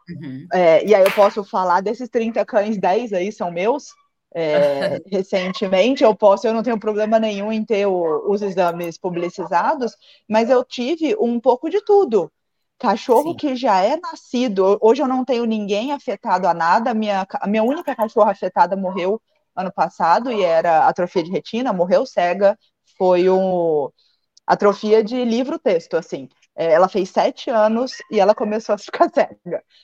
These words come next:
Speaker 2: no
Speaker 1: Uhum.
Speaker 2: dia quase do aniversário.
Speaker 1: Uhum.
Speaker 2: Mas o resto, eu tenho portadores de algumas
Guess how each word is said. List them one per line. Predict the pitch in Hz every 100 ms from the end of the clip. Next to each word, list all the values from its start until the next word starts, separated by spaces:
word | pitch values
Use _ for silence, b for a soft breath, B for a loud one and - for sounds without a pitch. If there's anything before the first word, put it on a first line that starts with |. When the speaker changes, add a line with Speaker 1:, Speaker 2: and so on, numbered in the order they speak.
| b
Speaker 2:
no | 208 254
Speaker 1:
Uhum. |
Speaker 2:
dia | 180 262 247 202
quase | 220 - 214
do | 311
aniversário. | 330 220 294 - 185 - - _ _ _ _ _ _
Speaker 1:
Uhum. | 170 190 196 190 190 202
Speaker 2:
Mas | 208 202 190
o | 214
resto, | 240 202 247 -
eu | 226
tenho | 226 214
portadores | 226 - 208 190 185 226 311 277
de | 202
algumas | 190 185 185 175 180